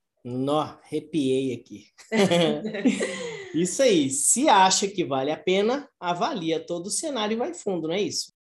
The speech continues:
Speaker 2: É, Wellington, pra voar, gente, é preciso aprender a amar as incertezas da vida. Se não amar as incertezas, pelo menos aprender a conviver com elas.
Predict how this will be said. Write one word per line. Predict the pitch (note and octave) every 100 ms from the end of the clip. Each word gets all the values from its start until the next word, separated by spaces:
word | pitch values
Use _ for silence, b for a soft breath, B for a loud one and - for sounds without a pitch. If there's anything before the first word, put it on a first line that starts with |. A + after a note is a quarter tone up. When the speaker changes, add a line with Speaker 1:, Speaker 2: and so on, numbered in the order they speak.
| _ -
Speaker 2:
É, | C#4 F#4+ D5+
Wellington, | F4 A3+ B3 B3+
pra | - F4
voar, | F#4+ F#4+ G#3 F3+ C4 D4
gente, | F#3 A3 G3+ F#3 G#3
é |
preciso | G3+ A#3 B3 A#3+
aprender | B3+ B3+ A#3+ A#3
a | B3 B3
amar | G#3+ G3+ A3+ C4+ C#4
as | B3 G#3+ A#3+
incertezas | B3+ A#3 A3 - G#3+ C4 C4 G3 F#3
da | E3+ D3
vida. | D#3+ G#3+ D#3+ C#3 - B B B B
Se | - D#4+
não | D#4 G4
amar | G4 A3+ A#3+ B3 A3+
as | G3+
incertezas, | G#3 F#3+ F3 E3+ G#3+ A#3+ A3
pelo | - A3 G#3
menos | G#3+ A#3+
aprender | B3 A#3 A3+ B3+
a | C4
conviver | C4 D#4 C4+ E4 D3+ C3+ B3 F#4+ -
com | A4
elas. | D4+ C#3+ A#2+ - -